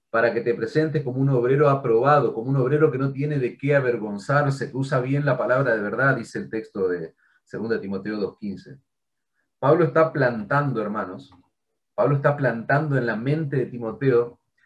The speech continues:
la idea de que él nunca llegaría a un nivel de madurez donde ya no necesitaría más cuidar su vida espiritual con la palabra de Dios.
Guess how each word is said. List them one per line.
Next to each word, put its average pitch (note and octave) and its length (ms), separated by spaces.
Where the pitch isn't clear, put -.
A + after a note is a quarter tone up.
la A#2+ 100
idea D3+ 300
de D#3+ 180
que C#3 300
él E3+ 240
nunca G#3 440
llegaría D3+ 520
a C#3 200
un F#3 160
nivel F3+ 420
de D#3 100
madurez C#3 720
donde C#3+ 280
ya D#3 200
no D#3 220
necesitaría C3+ 720
más C3+ 400
cuidar A#2+ 440
su A#2 140
vida A#2+ 160
espiritual A2 500
con A2 100
la F#2+ 100
palabra F#2+ 340
de E2+ 100
Dios. E2 260